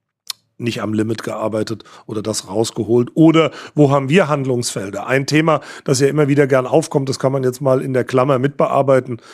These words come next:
ist die Frage, ähm, müssen wir stärker wieder gucken auf unser Wachstum? Müssen wir ein paar Kosten vielleicht reduzieren? Gibt es Themen, bei denen wir sagen,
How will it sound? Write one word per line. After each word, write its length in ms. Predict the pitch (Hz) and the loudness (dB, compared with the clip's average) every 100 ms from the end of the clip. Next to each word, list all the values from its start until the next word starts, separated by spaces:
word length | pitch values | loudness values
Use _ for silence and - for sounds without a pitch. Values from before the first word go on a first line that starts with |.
| - - | -20 -16
ist 200 | - 139 | -8 -6
die 80 | 139 | -6
Frage, 720 | - - 117 131 139 143 135 - _ _ _ _ _ _ _ - | -8 -6 -2 2 4 4 4 -2 _ _ _ _ _ _ _ -4
ähm, 580 | 123 123 123 123 123 123 _ _ - | -2 -2 -6 -8 -10 -14 _ _ -2
müssen 360 | 151 156 165 | 2 2 2
wir 280 | 135 139 135 | 4 6 4
stärker 500 | 120 - 123 - 139 | 2 0 0 0 -2
wieder 180 | 123 123 | 0 0
gucken 340 | - 131 156 | 0 -2 -2
auf 220 | 127 127 135 | -4 -4 -2
unser 260 | 123 120 | -4 0
Wachstum? 540 | 113 127 - 143 147 143 | 0 -2 -2 0 2 0
Müssen 220 | 120 123 | -2 -4
wir 140 | 123 | -6
ein 120 | 113 | -6
paar 180 | - 117 | -10 -10
Kosten 520 | - 135 - - 147 147 - - - | -4 -2 -2 -6 -10 -10 -18 -20 -18
vielleicht 420 | - 143 131 127 | -6 0 0 2
reduzieren? 540 | 131 131 131 - 139 135 | 0 0 -2 -2 -2 -2
Gibt 200 | 131 - | -4 -4
es 160 | - | -6
Themen, 320 | - 139 151 | 0 2 2
bei 120 | 151 135 | 2 2
denen 200 | 139 135 | 0 2
wir 100 | 131 | 2
sagen, 400 | 127 131 135 | 4 2 0